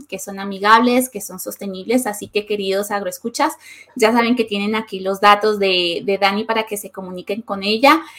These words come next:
Todas las preguntas, observaciones y demás. Eh, eh, les, les agradecemos muchísimo su atención,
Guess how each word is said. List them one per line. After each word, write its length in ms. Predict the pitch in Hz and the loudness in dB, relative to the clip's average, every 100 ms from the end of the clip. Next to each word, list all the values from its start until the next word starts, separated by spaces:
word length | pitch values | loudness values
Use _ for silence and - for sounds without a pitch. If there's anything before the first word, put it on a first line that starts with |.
| - _ | -20 _
Todas 320 | - 233 233 226 | 4 6 8 6
las 200 | 233 - | 2 0
preguntas, 960 | 202 202 208 240 214 214 214 220 233 | -4 -4 -2 0 0 2 2 2 0
observaciones 1000 | 196 - 185 165 - 233 226 220 220 226 233 | -6 -8 -8 -6 -4 0 2 2 0 -2 -4
y 160 | 208 185 | -6 -4
demás. 320 | 185 175 - | -4 -6 -4
Eh, 140 | - - | -2 2
eh, 280 | 202 220 - | 2 2 -2
les, 340 | 196 202 202 - | -4 -2 -2 -6
les 320 | 202 208 208 | -4 -2 0
agradecemos 560 | 208 202 202 226 226 | 2 2 2 0 2
muchísimo 540 | 262 247 - 214 233 233 | 4 4 0 -6 -2 -2
su 140 | 247 | -2
atención, 600 | 214 190 190 - 240 285 | -6 -6 -6 2 6 6